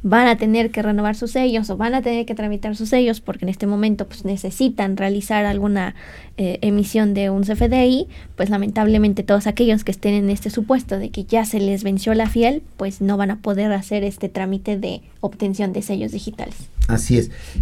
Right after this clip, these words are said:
Speaker 2: Y ahora, ¿para qué me sirven esos sellos digitales? Realmente, eh, ya hablamos de la, la firma electrónica, que es parte, es un antecedente para poder obtener los sellos. Y ahora, ¿qué son esos sellos?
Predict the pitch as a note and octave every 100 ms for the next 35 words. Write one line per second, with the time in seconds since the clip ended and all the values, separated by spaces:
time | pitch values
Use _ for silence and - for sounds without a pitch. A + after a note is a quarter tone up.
0 | - E3+ F#3+ G3 F3 D#3 D3+ F#3+ F#3+ -
1 | F3+ E3 D3+ D3+ C#3+ - B2 A#2+ G#2+ G2
2 | F#2+ - - F2+ C#2 - - - A2+ B2+
3 | D#3+ D#3+ D3+ D3+ D3 F3 - - - -
4 | B2 A2+ C3+ C3+ B2 A#2 A2+ F#2+ D#2+ F#2+
5 | F#2 G#2+ A2+ A2 - B2 B2+ B2+ A#2+ G2+
6 | G2 - A2 A2+ A2 C3+ A#2 - A2+ G#2
7 | G2+ G2+ G2+ G#2+ G2 G#2 G#2 G2 G2+ G#2
8 | G2+ G#2+ G#2+ G2+ - - - A2 A#2 A#2
9 | C#3+ B2 A#2+ - - A2+ B2 B2 - -
10 | C#3 C#3+ C#3 C3+ - B2+ C#3+ A#2+